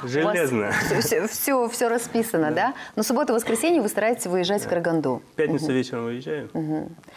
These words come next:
Speaker 2: Вот знаете, вот недавно в Твиттере прочитала, мне очень понравилось, я вот, э, вас читаю, и
Speaker 1: <laughs>
Speaker 2: иногда у вас, вот наблюдаешь за вами, вы иногда, ну, чаще всего, конечно, пишете о работе, но иногда у вас бывает, видимо, какое-то романтичное настроение, и вот вы написали о том, что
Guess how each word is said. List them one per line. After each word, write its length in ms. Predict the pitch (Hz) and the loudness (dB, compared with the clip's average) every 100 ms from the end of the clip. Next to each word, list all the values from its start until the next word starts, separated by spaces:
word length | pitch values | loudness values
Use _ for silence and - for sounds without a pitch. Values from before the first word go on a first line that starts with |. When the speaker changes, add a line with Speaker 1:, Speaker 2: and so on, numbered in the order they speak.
| - - | -18 -6
Speaker 2:
Вот 120 | 202 | -2
знаете, 260 | 214 349 247 | 2 2 2
вот 100 | 214 | 0
недавно 320 | 220 214 202 | 0 0 0
в 60 | 180 | -2
Твиттере 300 | 247 254 208 | -2 0 0
прочитала, 500 | 185 180 - 170 147 | -2 -4 -2 0 2
мне 220 | 156 165 | 2 0
очень 180 | 165 180 | -2 0
понравилось, 320 | 190 311 190 | 0 2 2
я 120 | 175 | 2
вот, 200 | 160 156 | 0 0
э, 220 | 156 151 | 0 0
вас 200 | 151 160 | 0 -2
читаю, 520 | - - 240 277 208 - - 135 120 | -4 -4 0 2 0 -2 -6 -6 -4
и 680 | 180 185 180 180 165 151 135 | -2 0 2 2 2 0 -2
Speaker 1:
<laughs> 20 | |
Speaker 2:
иногда 360 | - 233 240 320 | 0 2 2 2
у 20 | |
вас, 220 | 285 269 | 2 0
вот 280 | 185 135 208 | -2 -2 0
наблюдаешь 460 | 220 214 220 320 269 | 0 0 2 4 4
за 140 | 202 | 2
вами, 300 | 185 160 160 | 0 2 2
вы 360 | 165 180 175 170 - - | 2 2 2 0 -4 -8
иногда, 240 | 165 180 170 | -4 0 0
ну, 420 | - - 269 202 | -2 0 2 2
чаще 300 | - 196 190 | -2 -2 -2
всего, 180 | 175 170 | -2 -2
конечно, 260 | 165 160 165 | 0 -2 -2
пишете 320 | 180 175 - | -4 -2 0
о 40 | 190 | 0
работе, 400 | 208 370 - 214 | 2 0 2 2
но 80 | |
иногда 280 | 208 214 285 | 2 2 2
у 40 | 254 | 2
вас 140 | 208 | 0
бывает, 320 | 190 185 170 | 0 0 0
видимо, 320 | 180 180 170 - - - | -2 0 -2 -4 -12 -6
какое-то 200 | 185 185 | -2 2
романтичное 600 | 202 214 220 190 - 175 | 2 2 2 -2 0 0
настроение, 680 | 170 - 214 294 302 190 147 - - | 0 0 2 4 4 2 -2 -10 -4
и 40 | 175 | 0
вот 100 | 180 | 2
вы 80 | 202 | 2
написали 420 | 190 - 233 233 | 0 0 0 2
о 40 | 190 | 2
том, 220 | 220 233 | 2 0
что 560 | 226 - 180 170 156 | 0 0 2 4 4